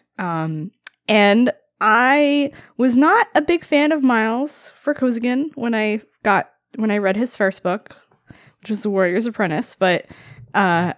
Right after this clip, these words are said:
now, what, what is, I'm on the eighth book,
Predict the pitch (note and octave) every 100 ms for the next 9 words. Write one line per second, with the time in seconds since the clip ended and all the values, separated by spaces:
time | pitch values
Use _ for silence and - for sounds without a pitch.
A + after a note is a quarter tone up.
0 | _ G3 F3+ F#3 G3 G#3 G#3+ - _ _
1 | _ _ _ _ - - - - _ _
2 | - F#3+ - F3+ E3 D#3 - F3+ F3+ E3+
3 | - F#3 - - A3+ -